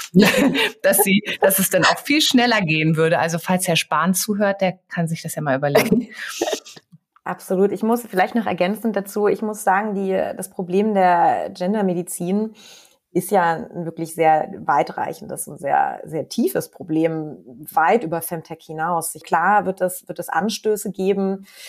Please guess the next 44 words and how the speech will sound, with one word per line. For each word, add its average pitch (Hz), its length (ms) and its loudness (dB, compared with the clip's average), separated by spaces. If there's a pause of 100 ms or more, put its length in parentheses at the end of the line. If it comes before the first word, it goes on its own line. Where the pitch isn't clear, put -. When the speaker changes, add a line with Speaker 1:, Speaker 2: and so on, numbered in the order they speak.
(160)
Speaker 2:
aber 165 180 2
im 165 100 0
Prinzip 185 440 -2
ist - 140 -6
da 151 200 4
noch 147 180 -8
ganz 175 280 -2
viel 160 140 -8
Arbeit 156 340 0
zu - 120 -16
tun. 160 400 -4
Und 151 320 -8
ich - 140 -10
sehe 175 160 2
diese 175 220 2
Arbeit 165 260 0
auch 170 200 0
bei 160 100 -4
den 151 140 -10
Pharmaunternehmen. 196 1000 -4
Ich 180 120 -8
sehe 170 500 -2
die 165 160 -10
nicht 180 160 -6
nur 190 100 -2
bei 165 120 -2
den 160 180 -8
Startups, - 420 -2
ich 156 120 -12
sehe 175 160 2
die 160 120 0
auch 165 180 2
bei 175 100 -6
der 170 140 -4
Regierung 185 380 -4
mit 170 140 -4
der 170 160 -4
epa, 190 320 0
genau 170 240 -6
wie 170 60 -6
du 175 80 -10
es - 80 -12
gerade 165 240 -2
sagtest. 170 600 0